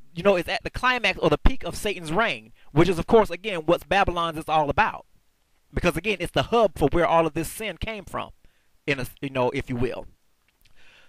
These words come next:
So for the most part, when God is actually going in there and actually getting ready to judge the city of Babylon and getting ready to deal with the city of Babylon for her evil deeds,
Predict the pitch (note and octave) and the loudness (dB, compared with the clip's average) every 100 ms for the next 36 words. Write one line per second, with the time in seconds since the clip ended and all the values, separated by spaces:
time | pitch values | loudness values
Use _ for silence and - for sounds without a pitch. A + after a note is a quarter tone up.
0 | - D#3 - F3+ E3+ A#3+ C4+ A3 G3+ D#3+ | 0 0 4 2 4 4 4 4 2 0
1 | D3+ G3+ B3 A#3 G#3+ A3 G#3+ F#3 G3+ G3 | 0 0 0 -2 -4 -4 0 4 4 4
2 | G#3+ G#3 F#3 F#3 F#3+ F3 G3 F#3+ F#3 F3+ | -2 0 2 0 -2 -4 -2 0 0 0
3 | - F#3 E3 D3 - G3+ A#3+ G#3 E3 - | 4 6 6 2 2 4 2 -2 -6 -4
4 | G3+ F#3 D#3 G3+ A3 F#3 E3+ D3+ F3+ F#3 | -2 -2 0 2 2 0 -2 -4 -4 -2
5 | F#3 - C#3 G3+ G3+ F#3 D3+ D3 D3 G3+ | -2 -4 -6 2 2 2 -2 -6 -6 -6
6 | F3 F3 G#3+ F3+ D#3+ - D#3+ G3+ - F#3+ | -4 2 2 2 -2 0 4 4 2 -4
7 | F3+ D#3 - C4+ A#3+ C#3 - | 0 2 2 -2 -2 -6 -12